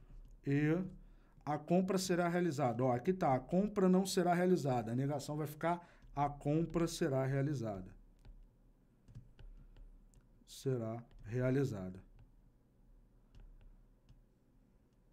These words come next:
Opa, está igual, né? O preço está elevado e a compra será realizada. Logo, o nosso item está certo. Muito simples, como você pôde ver. Cara, tudo bem se você gosta assim.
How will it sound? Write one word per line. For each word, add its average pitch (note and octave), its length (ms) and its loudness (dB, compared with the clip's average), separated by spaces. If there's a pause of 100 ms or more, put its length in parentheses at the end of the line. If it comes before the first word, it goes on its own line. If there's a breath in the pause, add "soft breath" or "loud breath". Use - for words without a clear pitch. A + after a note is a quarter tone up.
(960 soft breath)
Opa, F#3+ 560 4
está - 320 0
igual, D#3 360 6
né? D3+ 120 4
O C#3 100 4
preço D#3+ 280 0
está - 160 0
elevado E3 400 2
e - 20 4
a F3 40 0
compra F3 280 0
será E3 240 -2
realizada. C#3 480 0
Logo, C#3+ 260 2
o - 20 0
nosso D3+ 300 -2
item C#3+ 260 0
está C#3+ 360 0 (340 loud breath)
certo. - 720 -6 (220 soft breath)
Muito F#3+ 320 2
simples, - 440 -8
como C3+ 260 -2
você B2+ 240 -2
pôde B2+ 260 -4
ver. F#2+ 220 -8 (320 loud breath)
Cara, C#3 260 0 (600)
tudo C4+ 200 -4
bem C#3+ 220 -2
se D3 140 -10
você B2+ 260 -8
gosta A2 380 -10
assim. F#2 260 -14